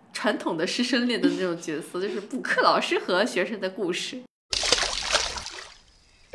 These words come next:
Speaker 2: 对，我本来列了致命女人，是想说，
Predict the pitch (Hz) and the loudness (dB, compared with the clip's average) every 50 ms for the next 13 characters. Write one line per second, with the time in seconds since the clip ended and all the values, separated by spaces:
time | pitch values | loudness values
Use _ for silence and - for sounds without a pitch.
0 | 494 554 587 587 587 587 587 587 587 571 571 571 571 571 554 539 494 - - - | -2 0 0 0 0 0 0 0 0 -2 -2 -2 -2 -2 -4 -4 -6 -10 -14 -20
1 | - - - - - 311 302 302 262 262 220 196 190 190 208 240 262 247 240 226 | -20 -20 -12 -4 2 4 4 6 6 4 2 2 0 -2 -2 0 0 2 2 2
2 | 214 214 220 - 247 233 226 220 208 202 196 196 190 185 185 175 180 196 - - | 2 0 -2 -4 -2 -2 -2 -2 -2 -4 -6 -6 -6 -6 -6 -6 -4 -4 -2 -2
3 | 214 220 214 214 190 190 196 - - - - 196 190 190 190 196 214 226 - | -2 -2 -2 -4 -4 -4 -6 -6 -6 -4 -2 -2 0 0 0 0 -2 -4 -10